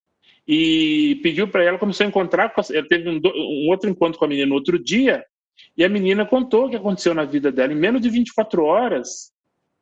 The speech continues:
a menina entendeu que Cristo, é, é, é, é, que era Cristo que tinha feito.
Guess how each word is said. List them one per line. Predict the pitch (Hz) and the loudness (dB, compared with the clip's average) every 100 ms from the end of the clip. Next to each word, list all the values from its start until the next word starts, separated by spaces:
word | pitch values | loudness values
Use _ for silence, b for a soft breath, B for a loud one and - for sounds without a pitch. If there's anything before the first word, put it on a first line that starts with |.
| _ _ _ | _ _ _
a | 180 | -2
menina | 190 208 | 2 2
entendeu | 254 254 185 190 262 | 2 0 2 2 0
que | - 185 | -2 -8
Cristo, | - 185 208 - - 110 - _ _ _ _ _ _ | -2 0 0 -4 -4 -4 -6 _ _ _ _ _ _
é, | 135 | 2
é, | 131 127 131 123 110 123 107 120 | 2 2 0 0 0 0 0 -2
é, | |
é, | 120 | 2
que | 151 | 2
era | 175 | 2
Cristo | - 196 247 - 254 202 | 0 0 0 -2 -6 -4
que | 190 | -2
tinha | 175 | -2
feito. | - 147 127 113 - | 0 0 0 -2 -10